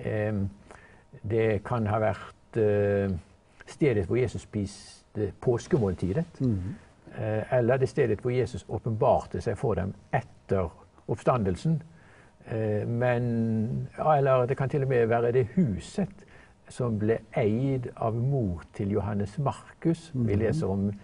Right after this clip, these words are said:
Speaker 1: det i kapittel tolv i Apostlenes gjerninger. Det var et stort hus,
Speaker 2: Mhm.
Speaker 1: eh,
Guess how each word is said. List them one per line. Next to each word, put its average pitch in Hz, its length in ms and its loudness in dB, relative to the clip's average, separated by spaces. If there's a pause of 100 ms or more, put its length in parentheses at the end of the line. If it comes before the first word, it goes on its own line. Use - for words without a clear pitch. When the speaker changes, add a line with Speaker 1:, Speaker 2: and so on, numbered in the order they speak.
(420)
Speaker 1:
det 104 280 2
i 98 340 0
kapittel 101 460 -4
tolv 120 300 2
i - 40 4
Apostlenes 104 480 -2
gjerninger. 120 420 -2 (180)
Det 117 200 -2
var 110 100 0
et 170 100 -6
stort 104 520 -4
hus, - 480 0
Speaker 2:
Mhm. 107 260 0
Speaker 1:
eh, 101 400 -2